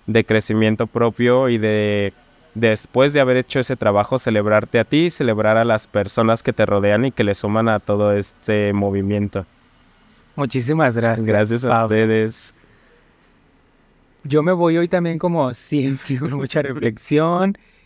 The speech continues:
Speaker 2: y con mucho tema que pensar y sobre todo el seguir conociéndose a nosotros mismos y llegar a vincular justo todos esos procesos internos y el seguir hablándonos de una manera muy amable, porque a veces, como dice nuestra madre monstruo,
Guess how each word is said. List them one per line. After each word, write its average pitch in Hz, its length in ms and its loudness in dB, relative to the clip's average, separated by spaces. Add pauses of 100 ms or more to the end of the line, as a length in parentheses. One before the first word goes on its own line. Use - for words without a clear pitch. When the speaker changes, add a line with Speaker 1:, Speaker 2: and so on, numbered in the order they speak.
(140)
Speaker 2:
y 131 140 -2
con 123 180 0
mucho 123 280 -4
tema 135 260 -2
que 131 140 -2
pensar 139 500 -2
y 135 260 -2
sobre 127 280 0
todo 135 300 0
el 147 200 -2
seguir 123 520 -2 (420)
conociéndose 131 600 -2
a 160 40 -2
nosotros 135 400 -2
mismos 135 720 -4 (440)
y 127 120 -4
llegar 131 880 0
a 117 680 0
vincular 139 720 0
justo 147 380 -4
todos 143 240 -2
esos 143 160 -4
procesos 123 440 -4
internos 117 680 -4 (360)
y 123 120 0
el 117 340 -2
seguir 135 420 0
hablándonos 139 720 0
de 127 80 0
una 123 160 -2
manera 120 280 0
muy 120 180 0
amable, 120 580 0
porque 120 260 -2
a - 20 2
veces, 107 340 -4
como 107 240 -4
dice 107 240 -4
nuestra 113 320 -4
madre 113 280 -2
monstruo, 123 580 -2